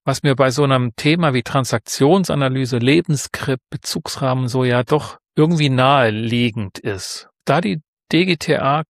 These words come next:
gut gewappnet. G-, Günther, du hast das Buch gelesen.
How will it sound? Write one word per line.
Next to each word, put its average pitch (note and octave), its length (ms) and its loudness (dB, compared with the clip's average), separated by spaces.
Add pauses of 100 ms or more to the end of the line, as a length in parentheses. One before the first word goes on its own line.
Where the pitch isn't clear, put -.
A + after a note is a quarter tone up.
(140)
gut - 280 -6
gewappnet. - 720 -4 (320)
G-, - 160 -10 (200)
Günther, C#3+ 260 2
du B2+ 120 0
hast D3 220 -2
das C3+ 140 0
Buch E3 340 -2
gelesen. B2 580 2